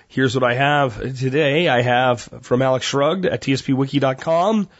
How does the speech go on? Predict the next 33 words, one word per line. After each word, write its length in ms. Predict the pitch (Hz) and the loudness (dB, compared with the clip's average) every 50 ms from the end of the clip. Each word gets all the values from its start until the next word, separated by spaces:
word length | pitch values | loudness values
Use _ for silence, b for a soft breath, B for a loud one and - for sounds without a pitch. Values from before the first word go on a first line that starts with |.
| b b b b b b b | b b b b b b b
"a 100 | - 98 | -8 -6
treason 520 | - - - 170 180 175 135 147 139 123 | -6 -2 0 0 2 2 2 0 0 -2
forged 460 | - - 143 143 147 147 131 107 117 | -2 -2 0 0 0 0 -2 -4 -4
in 100 | 120 117 | -4 -2
dishonor." 600 | 117 117 104 - 123 120 120 123 135 185 226 240 - _ _ b b b b b b b b | -2 -2 -2 0 0 2 2 2 2 2 0 0 -4 _ _ b b b b b b b b
I 120 | - 95 | -4 0
have, 240 | 107 110 110 107 113 | 2 2 2 0 0
"Honesty 420 | - - 135 147 151 143 - - 139 | -2 0 0 0 0 0 0 0 0
is 160 | 123 101 92 | 0 0 -2
not 300 | 98 104 127 170 190 - | -2 -2 0 -2 -2 -2
the 80 | - 135 | -4 -2
best 260 | 131 127 110 - - | -2 -2 -2 -4 -4
policy 480 | - 110 101 110 107 104 - 117 110 | -2 0 0 0 0 -2 -2 -4 -6
for 140 | 101 - 104 | -4 -2 -2
the 80 | 101 92 | -2 0
midterm 480 | 98 104 101 101 - - 110 107 101 | 0 0 -2 -2 -2 0 0 0 0
elections." 680 | 101 98 107 127 139 139 - - 180 117 135 147 139 - B B B B B B B B B | 0 0 2 0 0 0 0 0 2 2 2 0 -2 -6 B B B B B B B B B
And 140 | - 101 110 | -6 -4 -2
I 60 | 127 | 0
have 160 | 139 135 120 | 0 -2 -2
notable 420 | 110 120 131 151 156 156 151 147 | -2 -2 0 0 0 0 -2 -2
births. 580 | 139 131 147 156 160 127 - - - - - - b b b b b b b b - | -2 -2 -2 -2 -2 -4 -6 -8 -10 -12 -12 -14 b b b b b b b b -8
Jack 320 | - - 135 147 131 107 | -2 0 0 0 0 0
Benny, 320 | 120 139 147 147 147 175 175 | 0 0 2 2 2 0 0
comedian 420 | - 151 135 143 143 139 139 131 | -2 -2 0 0 2 2 2 2
and 100 | 120 117 | 0 0
master 360 | 131 131 139 139 - - 127 | 0 0 0 0 0 -2 -2
of 60 | 117 | -2
the 60 | 107 95 | -2 -4
pregnant 600 | - - 151 147 151 - 139 - 107 85 73 - | -4 -4 -2 -2 -2 -4 -6 -8 -8 -8 -8 -6
pause. 520 | - 147 156 143 113 107 117 135 131 - b b b b b | -4 -2 0 2 2 2 2 0 -2 -6 b b b b b
I'm 200 | - 87 87 87 | -8 -8 -6 -6
thinking, 680 | - - 131 135 123 135 143 143 147 156 156 151 143 | -2 0 0 0 2 2 2 2 2 0 -2 -6 -10